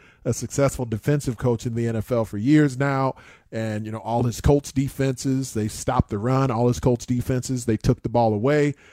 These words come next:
That's a big influence that he had from, you know, Tony Dungy. And we, of course, saw that on display with Lovie Smith here with the Bears. And so there'll be a lot of those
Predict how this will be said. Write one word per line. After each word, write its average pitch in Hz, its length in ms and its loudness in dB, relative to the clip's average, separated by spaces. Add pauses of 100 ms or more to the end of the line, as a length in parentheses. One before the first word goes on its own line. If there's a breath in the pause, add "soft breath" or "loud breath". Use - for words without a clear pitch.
(140 soft breath)
That's - 160 -6
a 113 60 -4
big 120 180 2
influence 127 400 -2
that 120 80 -2
he 107 80 -2
had 143 320 2
from, 110 300 -6
you 117 80 -6
know, 101 100 -2
Tony 104 320 -6
Dungy. 147 680 4
And 113 140 -2
we, 104 100 -6
of 98 120 -8
course, 117 240 -2
saw 120 180 2
that 113 180 0
on 104 120 -4
display 120 400 0
with 104 160 -6
Lovie 98 200 -2
Smith 135 400 -2 (320 soft breath)
here 135 200 4
with 127 100 0
the 120 60 -8
Bears. 127 380 2
And 123 80 -4
so 123 180 0
there'll 127 160 2
be 127 140 0
a 131 60 4
lot 131 460 2 (320)
of 120 120 -2
those 120 440 -2